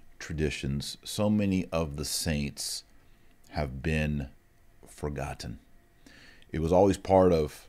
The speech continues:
traditional catechesis to know the saints' days, who the saints were, how they died, were they martyrs,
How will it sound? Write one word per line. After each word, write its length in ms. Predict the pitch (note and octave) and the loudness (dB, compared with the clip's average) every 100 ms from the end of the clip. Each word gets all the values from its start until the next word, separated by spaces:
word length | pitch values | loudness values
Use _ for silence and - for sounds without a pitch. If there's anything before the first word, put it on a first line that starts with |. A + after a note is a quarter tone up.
| - | -6
traditional 680 | F2 D2+ G#2 - G#2+ F#2 E2+ | -4 2 2 2 0 0 0
catechesis 880 | G#2 F#2 E2+ - C#3 - A2 - - - - - | 2 2 2 6 6 6 0 -2 -8 -16 -18 -6
to 100 | - | 2
know 320 | G2 G#2 A#2 A#2+ | 4 6 6 4
the 100 | G#2 | 2
saints' 460 | - A2 A#2 - | 2 2 2 -2
days, 720 | - F#2+ F#2 G2+ G#2 - - - - - - | 2 6 8 6 4 0 -6 -8 -14 -14 -8
who 180 | - G2+ | 0 2
the 80 | F#2+ | 2
saints 420 | - E2+ - - | 2 2 0 2
were, 380 | G2+ G#2+ G#2 G2 | 6 8 8 8
how 300 | - D#2 D#2 | 4 4 4
they 180 | C#2 | 0
died, 520 | C#2 F#2+ G2 F#2+ F#2+ - - | 2 2 2 2 0 -2 -2
were 160 | D2+ C#2+ | -2 -2
they 140 | C#2 | -2
martyrs, 680 | C#2+ D#2+ F2 F2+ E2 - | 0 2 4 2 0 -4